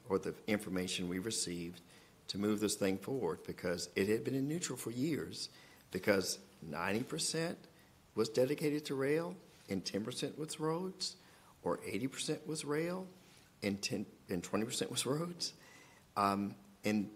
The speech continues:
the signal we received from Raleigh is, "No way."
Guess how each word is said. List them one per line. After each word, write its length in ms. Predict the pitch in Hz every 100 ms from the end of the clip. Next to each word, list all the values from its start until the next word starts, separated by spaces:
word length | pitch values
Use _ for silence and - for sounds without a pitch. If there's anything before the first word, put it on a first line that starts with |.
| -
the 100 | 110
signal 340 | - 151 330
we 200 | 208 120 -
received 400 | 101 - 107 -
from 140 | 90
Raleigh 380 | 92 139 160 110
is, 200 | 104 - -
"No 220 | 127 143
way." 360 | 156 185 143